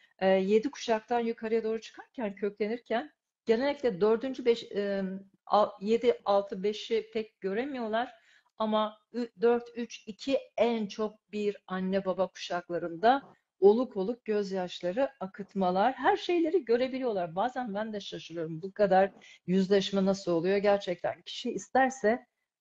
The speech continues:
tüm bağlantıları kurabiliyor. Kuantum alanında kendi köklerinde bağlantıyı kurup,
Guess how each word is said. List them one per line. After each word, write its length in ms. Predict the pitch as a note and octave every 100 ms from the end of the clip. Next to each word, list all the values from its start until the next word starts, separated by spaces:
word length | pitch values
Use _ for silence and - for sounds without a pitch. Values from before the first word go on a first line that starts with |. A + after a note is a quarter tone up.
| -
tüm 340 | - B3+ F#3
bağlantıları 680 | F3+ F3+ F3+ E3+ - F3 G3
kurabiliyor. 580 | _ E3+ D#3+ D3+ - - _ _ _
Kuantum 400 | - F#3+ F3 F3+
alanında 540 | E3 D#3+ D#3+ D#3+ A3 F4 _ -
kendi 260 | F3 E3+ F3+
köklerinde 540 | E3+ D#3 E3+ E3 D#3+
bağlantıyı 460 | E3 E3+ E3 F3 F3
kurup, 280 | - A#3